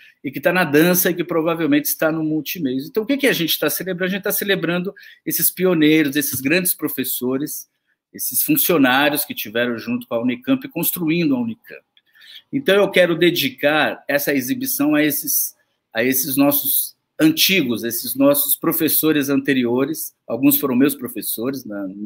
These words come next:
na mediologia, que são a ponta, uma das pontas da fundação da universidade. Eu não quero me restringir aos professores, não. Eu quero também dedicar aos funcionários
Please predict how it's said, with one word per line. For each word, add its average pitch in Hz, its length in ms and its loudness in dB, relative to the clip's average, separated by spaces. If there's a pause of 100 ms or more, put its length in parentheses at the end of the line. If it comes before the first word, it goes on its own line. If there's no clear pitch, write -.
(200)
na 92 60 -10
mediologia, 107 680 -14 (560)
que 143 140 -2
são 156 260 0
a 147 80 2
ponta, 156 540 2
uma 139 200 2
das 143 220 2
pontas 143 480 2
da 127 120 0
fundação 127 520 -2
da 131 100 -2
universidade. 135 760 -2
Eu 165 40 -2
não 185 140 -4
quero 208 180 -4
me 208 100 -4
restringir 190 460 -4
aos 175 140 -6
professores, 175 580 -10
não. 92 160 -10 (420)
Eu 110 120 -10
quero 131 260 0
também 135 260 4
dedicar 131 440 -2
aos 127 180 -2
funcionários 139 880 -2